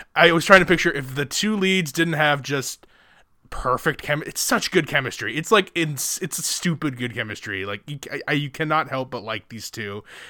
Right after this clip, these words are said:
And then when they're drawn in comparison to their, their other long-term counterparts, Lenny and Nic-, and Nicola, you're just like, "Ugh, these fucking people." <laughs> Like, but, but then,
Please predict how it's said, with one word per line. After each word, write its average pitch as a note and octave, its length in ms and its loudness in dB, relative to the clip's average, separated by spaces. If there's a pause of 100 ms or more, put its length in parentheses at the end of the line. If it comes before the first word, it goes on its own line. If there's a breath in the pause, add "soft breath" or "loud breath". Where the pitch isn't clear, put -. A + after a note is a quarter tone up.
And B2+ 200 -2
then A#2 160 -2
when A#2+ 100 -2
they're A2+ 200 0 (220)
drawn C3 360 2
in A#2+ 60 -2
comparison A#2+ 680 -2
to A2 380 -6 (340 soft breath)
their, G#2 460 4 (100)
their G#2+ 340 -2 (300)
other A#2 320 4
long-term A2 500 -4
counterparts, A2+ 560 -2
Lenny A2+ 320 -2
and G#2+ 80 -4
Nic-, - 260 -6
and G#2 200 -2
Nicola, G#2 400 -2
you're G2+ 120 -4
just G2 140 -8
like, G2+ 220 -2 (480 soft breath)
"Ugh, D#2+ 340 -6
these - 220 -6
fucking - 340 -6
people." F3+ 440 4
<laughs> - 40 0 (100)
Like, G3 240 8
but, E4 400 8 (100)
but A3+ 80 8 (240)
then, G#3 180 10